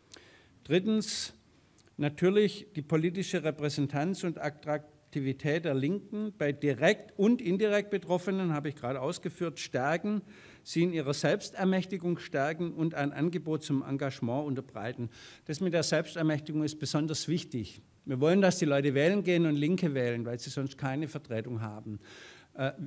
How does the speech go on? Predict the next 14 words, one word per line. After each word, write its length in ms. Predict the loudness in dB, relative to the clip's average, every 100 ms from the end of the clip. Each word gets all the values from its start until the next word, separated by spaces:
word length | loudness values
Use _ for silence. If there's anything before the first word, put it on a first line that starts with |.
| -10
wir 220 | -2 2 4
wissen 240 | 4 4
aber 280 | 4 4 4
auch, 280 | 4 4 2
dass 260 | 0 0
allein 600 | 0 0 2 2 0 -2 -4
ein 140 | -4
Kreuzchen 560 | 0 2 2 0 0 0
auf 80 |
dem 100 | -2
Stimmzettel 640 | -6 -2 -2 -2 -2 0 0
nicht 260 | 0 -2
ausreicht, 600 | 0 2 2 2 -2 -2
sondern, 400 | -4 -2 0 -2